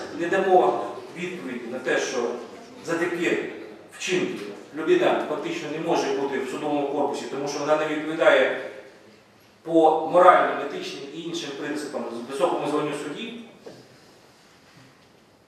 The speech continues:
ну, тоді ми не маємо права бути зараз у владі, як бувша опозиція.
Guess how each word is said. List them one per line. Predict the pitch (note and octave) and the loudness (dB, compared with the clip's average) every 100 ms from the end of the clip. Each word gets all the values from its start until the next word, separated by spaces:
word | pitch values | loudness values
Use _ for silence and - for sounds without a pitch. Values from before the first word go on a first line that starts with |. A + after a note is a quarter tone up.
| _ _ _ _ | _ _ _ _
ну, | D#3 | -14
тоді | E3+ F3+ | -8 -2
ми | F3 | 2
не | E3+ | 2
маємо | E3 D#3+ | 2 2
права | E3 D#3+ D#3+ | 2 4 4
бути | - - | 0 0
зараз | C#3 - - | 0 2 2
у | |
владі, | E3 C3+ B2+ | 2 2 0
як | - B2+ | -4 -6
бувша | B2 - | -8 -6
опозиція. | B2 A#2+ A2+ - - | -6 -4 -6 -8 -12